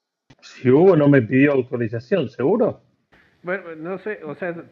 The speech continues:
Speaker 2: tengo la idea de que sí, porque yo me quedé con esa idea como, la verdad es que no he prendido el F P V como en dos semanas, tres semanas.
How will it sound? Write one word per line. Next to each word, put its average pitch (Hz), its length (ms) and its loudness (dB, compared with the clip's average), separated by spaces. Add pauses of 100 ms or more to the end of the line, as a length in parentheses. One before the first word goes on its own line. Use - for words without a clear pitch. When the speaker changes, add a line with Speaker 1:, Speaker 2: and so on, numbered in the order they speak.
(160)
Speaker 2:
tengo 185 220 -8
la 160 100 -8
idea 147 240 -8
de 139 140 -10
que 113 140 -16
sí, 160 180 -12
porque 120 680 -16
yo 135 140 -12
me 143 160 -12
quedé 135 240 -12
con 131 160 -16
esa 131 200 -18
idea 135 300 -16
como, 117 480 -20 (440)
la 123 100 -12
verdad 151 260 -6
es 151 80 -8
que 123 300 -12 (100)
no 123 240 -8
he 147 120 -4
prendido 127 760 -10
el 113 300 -10 (180)
F 120 280 -14
P 117 120 -12
V 131 440 -14
como 107 400 -18
en 104 200 -20
dos 131 180 -12
semanas, 117 520 -16
tres 123 180 -18
semanas. 117 460 -10